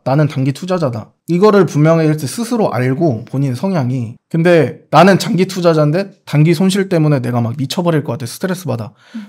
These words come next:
Speaker 1: 그러면 본인은 장기 투자를 할 수 없는 사람.
Speaker 2: 그쵸.
Speaker 1: 네.
Speaker 2: 소희님 지금 마이너스 이십 퍼센트를 하셨는데.
Speaker 1: 네.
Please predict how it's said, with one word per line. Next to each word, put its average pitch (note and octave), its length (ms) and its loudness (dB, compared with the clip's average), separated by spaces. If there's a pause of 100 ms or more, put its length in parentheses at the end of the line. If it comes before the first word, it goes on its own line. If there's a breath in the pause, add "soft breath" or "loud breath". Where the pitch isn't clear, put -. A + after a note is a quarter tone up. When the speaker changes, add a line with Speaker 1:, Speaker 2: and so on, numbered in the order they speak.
Speaker 1:
그러면 F#3+ 380 8
본인은 E3 380 4
장기 D3 220 0
투자를 G3 320 0
할 A#3 120 -2
수 D3+ 100 -4
없는 C3+ 220 0
사람. A2 260 -4
Speaker 2:
그쵸. F#3 540 -14
Speaker 1:
네. B2 160 -2
Speaker 2:
소희님 C4 260 -8
지금 G3+ 380 -8
마이너스 A#3 420 -8
이십 F#3+ 320 -12
퍼센트를 A3+ 420 -12
하셨는데. D#3+ 520 0
Speaker 1:
네. G#3+ 260 -12